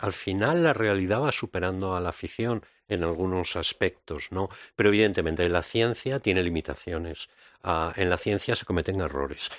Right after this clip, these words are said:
La ciencia no es infalible, no es inmediata,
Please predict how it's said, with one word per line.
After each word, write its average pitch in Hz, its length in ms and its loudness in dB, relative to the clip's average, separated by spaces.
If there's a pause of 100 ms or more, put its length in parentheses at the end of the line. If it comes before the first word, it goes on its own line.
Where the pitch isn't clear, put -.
(140)
La 101 120 2
ciencia 120 320 2
no 95 100 0
es - 100 -4
infalible, 90 760 -4
no 95 140 4
es - 140 -2
inmediata, 85 720 -2